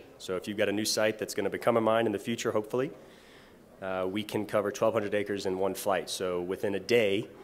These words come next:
uh, of flying, you should be able to cover any and everything, no matter how big the site is.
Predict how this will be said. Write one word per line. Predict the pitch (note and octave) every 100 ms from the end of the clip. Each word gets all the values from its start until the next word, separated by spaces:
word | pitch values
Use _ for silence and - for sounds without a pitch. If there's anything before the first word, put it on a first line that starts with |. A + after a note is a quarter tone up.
| - - - -
uh, | F#2
of | F2+ F#2 F#2+ -
flying, | - A2 G#2+ F2+ F#2 G2
you | F#2+
should | - G2
be | F#2+
able | F#2+ F#2
to |
cover | - G2+ F#2+
any | G2+ G#2
and | G2+
everything, | G2 F#2 G2 F#2+
no | F#2
matter | F#2 F2+
how | G2
big | F2+ F2+
the | -
site | - F2 D#2 D#2
is. | D2+ -